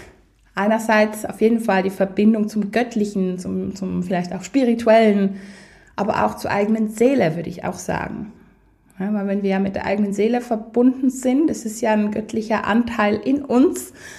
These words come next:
Das heißt, wir sind dann automatisch mehr mit dem Göttlichen verbunden. Ja, also auch wenn wir sagen, „Ja, ich bin mit mir verbunden, aber ich <laughs> glaube nicht irgendwie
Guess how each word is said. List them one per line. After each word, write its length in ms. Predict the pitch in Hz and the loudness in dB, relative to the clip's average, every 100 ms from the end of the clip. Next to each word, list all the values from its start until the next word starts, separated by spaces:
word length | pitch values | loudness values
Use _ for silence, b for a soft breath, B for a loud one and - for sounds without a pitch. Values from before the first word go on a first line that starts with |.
| B - | B -18
Das 160 | - | -2
heißt, 220 | 233 226 233 | 2 2 0
wir 80 | |
sind 160 | 220 233 | 0 2
dann 160 | 208 - | 2 2
automatisch 580 | 208 214 220 220 - | 0 2 0 -2 -2
mehr 140 | 220 208 | 0 2
mit 120 | 220 | 2
dem 40 | |
Göttlichen 460 | 233 381 233 - 190 | 0 -2 -2 -2 -2
verbunden. 680 | 185 175 160 156 - - b b b b b b b - | -4 -4 -4 -4 -6 -16 b b b b b b b -6
Ja, 260 | 175 247 - | -4 -4 -2
also 200 | 196 214 | 0 4
auch 240 | 220 226 | 4 4
wenn 140 | 226 | 2
wir 100 | 226 | 2
sagen, 340 | 220 208 208 220 | 4 4 4 4
„Ja, 240 | 247 269 | 4 2
ich 160 | 240 - | -2 0
bin 160 | 247 233 | 2 4
mit 160 | 233 | 4
mir 140 | 240 240 | 2 2
verbunden, 600 | 208 220 285 285 240 240 | 2 4 4 6 4 4
aber 340 | 220 208 - | 2 0 0
ich 360 | 214 - - - 185 | -6 -10 -16 -12 -12
<laughs> 160 | - - | -12 -2
glaube 320 | 208 233 226 | 4 4 4
nicht 240 | 226 233 233 | 2 0 0
irgendwie 520 | 220 226 220 226 | -2 0 -2 -4